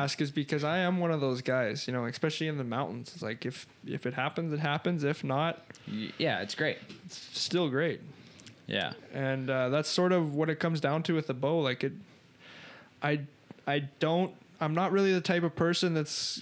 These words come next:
Speaker 1: gonna come home empty-handed because I packed my bow, you know, get home and look back and th-,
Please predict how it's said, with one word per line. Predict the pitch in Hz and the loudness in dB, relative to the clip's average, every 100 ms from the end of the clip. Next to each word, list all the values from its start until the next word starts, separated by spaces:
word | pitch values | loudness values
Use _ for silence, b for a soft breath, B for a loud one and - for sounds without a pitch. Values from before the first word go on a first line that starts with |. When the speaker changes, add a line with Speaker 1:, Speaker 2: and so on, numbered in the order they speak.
| 160 | -2
Speaker 1:
gonna | 160 147 | 0 0
come | - 156 160 | 0 0 2
home | 156 165 165 160 | 2 2 2 2
empty-handed | 139 160 156 156 143 139 139 139 143 - - | 0 0 0 0 0 0 0 0 -4 -14 -6
because | 143 147 143 | -4 0 0
I | 135 | 0
packed | 160 147 - | 0 -2 -2
my | 139 | -2
bow, | 143 151 139 139 B B B B B B | 0 2 2 -2 B B B B B B
you | - 143 | -2 0
know, | 135 131 - 156 | 0 -2 -6 0
get | 170 | 2
home | 160 160 156 | 4 2 2
and | 151 | 2
look | 147 143 | 0 0
back | 151 143 143 | 2 2 2
and | 143 135 | -2 0
th-, | 139 127 | 0 0